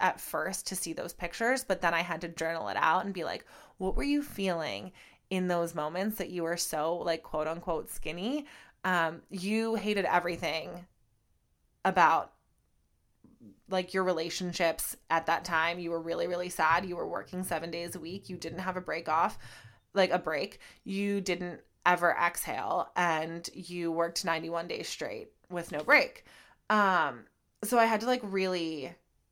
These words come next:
lean into, like, those feelings, and that's where that black journal came in,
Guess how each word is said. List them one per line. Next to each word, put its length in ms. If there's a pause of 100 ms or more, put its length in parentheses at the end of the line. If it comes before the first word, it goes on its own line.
(240)
lean 300
into, 720
like, 240
those 380
feelings, 500
and 100
that's 240
where 100
that 180
black 260
journal 260
came 300
in, 320